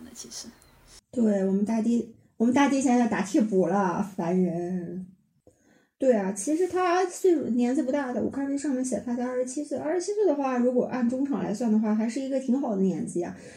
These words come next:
Speaker 2: 他现在好像是在给，哎呀，他在国家队给谁打替补来着？我记得是，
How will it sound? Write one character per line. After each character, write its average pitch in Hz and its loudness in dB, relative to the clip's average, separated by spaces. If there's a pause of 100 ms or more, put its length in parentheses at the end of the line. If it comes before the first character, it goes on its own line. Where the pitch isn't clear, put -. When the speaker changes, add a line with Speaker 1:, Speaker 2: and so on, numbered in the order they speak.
(140)
Speaker 2:
他 - -6 (100)
现 403 4
在 381 4
好 226 0
像 254 4
是 277 0
在 277 2
给， 220 0 (140)
哎 233 -2
呀， 214 0
他 320 -4
在 330 2
国 277 0
家 285 0
队 294 0
给 208 0
谁 247 -2
打 220 -2
替 294 -4
补 214 -6
来 185 -4
着？ 233 0
我 208 2
记 - -8
得 202 -6
是， - -8